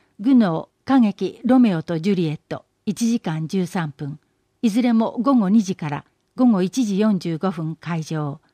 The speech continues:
会場申し込み、当日直接若松地域センターへ。主催問い合わせ、同センター管理運営委員会。電話三二零九六零三零へ。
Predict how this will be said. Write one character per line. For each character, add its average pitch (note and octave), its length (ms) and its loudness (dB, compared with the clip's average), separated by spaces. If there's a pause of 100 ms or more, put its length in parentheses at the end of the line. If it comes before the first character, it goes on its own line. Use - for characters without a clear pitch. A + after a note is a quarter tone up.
(360)
会 C4 180 0
場 A#3 300 0
申 G#3+ 180 2
し - 100 -12
込 G3+ 120 -2
み、 F#3 180 -6 (240)
当 C#4+ 160 2
日 C4+ 340 -6
直 A#3+ 160 -2
接 C4 380 -6
若 A3+ 320 -2
松 A3+ 280 -4
地 A3+ 160 -4
域 - 120 -8
セ G#3+ 200 -2
ン F3+ 40 -4
タ D3 220 -8
ー C#3+ 140 -6
へ。 - 80 -18 (340)
主 - 140 -6
催 B3+ 240 -2
問 A#3 260 0
い G#3+ 60 0
合 G3 60 -2
わ G3 100 -4
せ、 - 220 -10 (260)
同 C4 200 0
セ A#3+ 200 0
ン G#3+ 60 0
タ E3+ 320 -2
ー - 40 -14
管 A#3 180 2
理 A3 140 0
運 G#3+ 240 2
営 F#3+ 200 0
委 F#3 120 0
員 F3+ 180 -2
会。 C#3 300 -8 (280)
電 G3 200 -2
話 F#3+ 220 0
三 C4+ 300 2
二 A#3 220 2
零 G3 220 -2
九 F3+ 360 -4
六 G3+ 260 -2
零 G3+ 200 0
三 F3+ 300 -6
零 D3 260 -4
へ。 - 120 -12